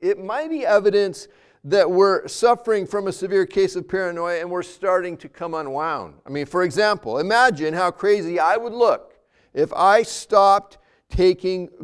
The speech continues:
gravity for granted. Before every step that I was about to take, I would make a careful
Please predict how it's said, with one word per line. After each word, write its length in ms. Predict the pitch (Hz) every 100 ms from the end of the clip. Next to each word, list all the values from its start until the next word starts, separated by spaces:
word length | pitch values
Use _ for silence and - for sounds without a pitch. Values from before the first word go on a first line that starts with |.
| 110
gravity 600 | 139 180 190 202 175 151
for 440 | - 143 131 113 _ _ 120
granted. 580 | 147 139 131 117 90 - _ _ _ _ _ 170
Before 320 | 170 175 -
every 340 | 190 226 240
step 400 | - - 214 196
that 100 | 208
I 100 | 190
was 120 | 190
about 220 | 165 185 139
to 60 |
take, 180 | 202 160
I 100 | 185
would 240 | 208 170 - - _
make 220 | 165 185 185
a 60 |
careful 720 | - 214 214 208 190 170 -